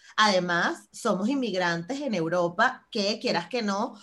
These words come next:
por mucha libertad, y te pasó con el luthier, ¿no? Por mucha libertad que hay en Europa, mucha igualdad,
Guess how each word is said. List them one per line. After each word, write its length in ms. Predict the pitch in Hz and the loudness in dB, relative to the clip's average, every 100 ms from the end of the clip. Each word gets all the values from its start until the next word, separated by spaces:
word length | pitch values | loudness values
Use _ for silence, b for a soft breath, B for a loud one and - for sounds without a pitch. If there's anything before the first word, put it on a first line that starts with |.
| B _ | B _
por 160 | 220 196 | -4 -4
mucha 280 | 180 196 208 | -6 -4 -2
libertad, 640 | 240 214 196 214 196 214 | 0 0 0 2 4 4
y 220 | 214 180 - | 2 -4 -2
te 140 | 190 | -2
pasó 300 | 175 165 170 | -2 -2 -2
con 120 | 202 | -2
el 100 | 233 214 | 0 -2
luthier, 440 | 165 185 185 - | -2 -2 -2 -2
¿no? 160 | 170 180 | -6 -4
Por 140 | 190 | -4
mucha 260 | 170 170 208 | -4 -2 -2
libertad 680 | 226 208 185 - 196 196 208 | -2 -2 -4 0 4 4 2
que 60 | 214 | -2
hay 120 | 185 | -2
en 120 | 208 | -2
Europa, 480 | 196 190 202 202 208 | -2 0 0 0 -2
mucha 280 | 185 - 202 | -4 -6 -2
igualdad, 540 | 208 185 170 180 | 0 0 0 0